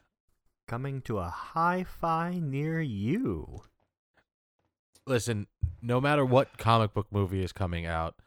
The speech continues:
Speaker 2: they all have an uphill battle now because we've all had the availability to see Deadpool.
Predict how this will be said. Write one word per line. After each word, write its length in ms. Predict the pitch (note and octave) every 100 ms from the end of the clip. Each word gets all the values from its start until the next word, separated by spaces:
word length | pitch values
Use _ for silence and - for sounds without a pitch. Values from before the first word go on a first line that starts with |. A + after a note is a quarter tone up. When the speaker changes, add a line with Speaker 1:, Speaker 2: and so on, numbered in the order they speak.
| - - -
Speaker 2:
they 220 | E2+ A#2+ -
all 280 | C3+ C3+
have 200 | C3+ C#3
an 120 | C3 G2+
uphill 360 | A2+ - G2 F2
battle 380 | F2+ F#2 F#2+
now 420 | F#2 F#2 F#2 F#2 F2+
because 280 | G2+ - F#2+
we've 200 | F#2+ F2+ -
all 260 | G2 G2+ G2
had 160 | F#2+
the 60 | F#2
availability 640 | E2+ F2 F2 E2+ E2+ D#2+
to 100 | D2+
see 160 | - D#2+
Deadpool. 380 | D2+ C#2+ -